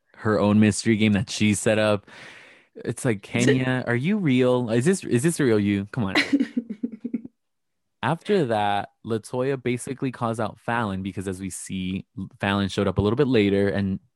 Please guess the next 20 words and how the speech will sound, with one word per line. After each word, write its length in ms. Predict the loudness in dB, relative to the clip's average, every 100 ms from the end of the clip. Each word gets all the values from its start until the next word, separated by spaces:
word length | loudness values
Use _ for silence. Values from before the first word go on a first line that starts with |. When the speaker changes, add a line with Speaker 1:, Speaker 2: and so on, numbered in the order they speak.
| _ _
Speaker 1:
she 180 | -10
talked 220 | -4 -2 -2
about 80 | -2
how 60 |
she, 300 | -2 -2 -4
she's 260 | -6 -6 -4
here 80 | -4
with 140 | -2
her 80 | 2
husband, 320 | 2 2 -2
so 80 | -4
she's 120 | -4
not 80 | -2
gonna 100 | 0
be 100 | -2
sleeping 340 | 0 -2 0
there 140 | 0 0
with 160 | 0
them. 260 | 0 -2 -4 -12 -20 -20 -8
And 180 | -4 -4